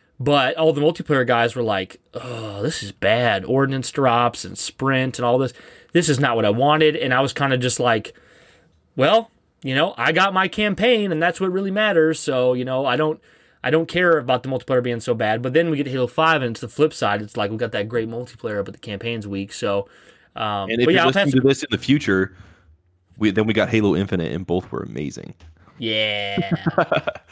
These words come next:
Speaker 1: You heard it here first.
Speaker 2: Uh,
Speaker 1: Yeah, but
Speaker 2: no.
Speaker 1: I'll pass it back over to you, Josh. Basically,
Speaker 2: No.
Speaker 1: that's where I'm at. Like, I, I really love and appreciate the multiplayer, too. It,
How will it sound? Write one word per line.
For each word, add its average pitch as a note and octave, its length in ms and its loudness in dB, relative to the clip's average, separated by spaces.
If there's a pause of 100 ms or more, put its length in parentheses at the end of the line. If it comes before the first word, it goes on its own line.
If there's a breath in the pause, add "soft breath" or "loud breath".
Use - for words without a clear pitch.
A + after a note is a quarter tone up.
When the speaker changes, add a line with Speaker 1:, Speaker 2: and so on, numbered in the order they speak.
Speaker 1:
You B2+ 120 -8
heard D3+ 140 2
it D#3 40 0
here D#3 160 2
first. A#2 400 -6 (180 soft breath)
Speaker 2:
Uh, C#3+ 140 2
Speaker 1:
Yeah, D3+ 140 4
but F3 80 2
Speaker 2:
no. D#3+ 60 4
Speaker 1:
I'll F3 40 0
pass G3 220 0
it F#3 40 -6
back F3 220 2
over D3 100 4
to D3+ 60 -2
you, D#3+ 60 -4
Josh. B2 260 -4
Basically, E3+ 240 -2
Speaker 2:
No. A3 60 2
Speaker 1:
that's C#3 80 -2
where E3 100 4
I'm D3+ 140 0
at. B2+ 160 2
Like, A#2+ 120 -2
I, D#3+ 140 4
I D3+ 140 2
really A#3 260 0
love D3 260 2
and B2+ 140 -6
appreciate C#3 400 -4
the C3 80 -12
multiplayer, B2+ 340 -4
too. D3+ 160 -2
It, C3 160 -6